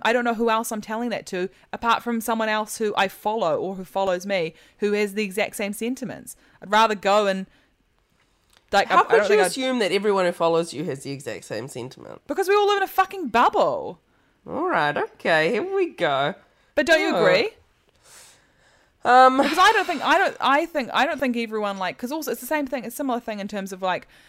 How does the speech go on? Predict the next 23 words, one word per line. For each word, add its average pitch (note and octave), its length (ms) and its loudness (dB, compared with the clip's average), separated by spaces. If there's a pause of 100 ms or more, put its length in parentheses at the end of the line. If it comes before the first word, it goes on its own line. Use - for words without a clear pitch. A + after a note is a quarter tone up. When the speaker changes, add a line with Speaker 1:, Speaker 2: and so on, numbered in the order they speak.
(920)
Speaker 1:
I A3 140 2
don't A#3 80 4
know, C4+ 160 4
sometimes G#3 380 -2
when G3 260 -4
someone F#3+ 400 -2
dies F3+ 500 0
in, E3 80 -10
like, C3+ 180 -8
the E3 60 -18
public, E3+ 580 -6 (260)
in F3+ 140 -6
the, F3 120 -4 (100)
in F3 220 -6
the, E3+ 200 -12
you F3 120 -10
know, A2 260 -4
Speaker 2:
Yeah. D3+ 460 -2 (180)
Speaker 1:
I, G#3 260 6
I, E3+ 400 0
I - 40 0
find G#3+ 340 -2
it - 220 -6